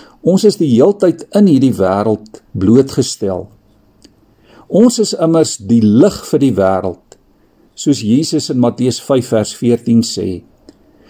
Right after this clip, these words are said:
En die lig van 'n stad wat op 'n berg is, kan mos nie weggesteek word nie. 'n Mens steek nie 'n lamp op wanneer dit donker is en dan steek jy die lamp onder die bed of in 'n kas iewers weg nie.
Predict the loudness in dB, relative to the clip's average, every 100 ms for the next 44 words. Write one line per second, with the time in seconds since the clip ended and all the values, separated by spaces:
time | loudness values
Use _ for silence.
0 | -20 -20 _ 0 2 4 4 4 2 -2
1 | -4 -2 -4 -8 -12 -6 -4 -4 -10 -6
2 | -4 -2 -2 -2 0 -2 -2 -4 -4 -4
3 | -12 _ -20 -20 _ _ -2 0 0 -2
4 | -2 -2 -2 -2 -4 -4 -4 -4 -2 -2
5 | -2 -2 -2 0 2 2 2 -2 -18 -20
6 | -20 -16 -12 0 0 2 2 2 2 0
7 | -2 -2 -2 -2 -4 -2 2 0 0 0
8 | 2 0 0 -2 -6 -8 -8 -14 -20 -10
9 | -4 -4 -4 -2 -2 0 0 2 4 2
10 | 0 -6 0 2 4 2 2 2 0 -2
11 | -4 -4 -4 -4 -4 -2 -4 -4 -10 -6
12 | -2 0 -2 -4 -4 -4 -8 -12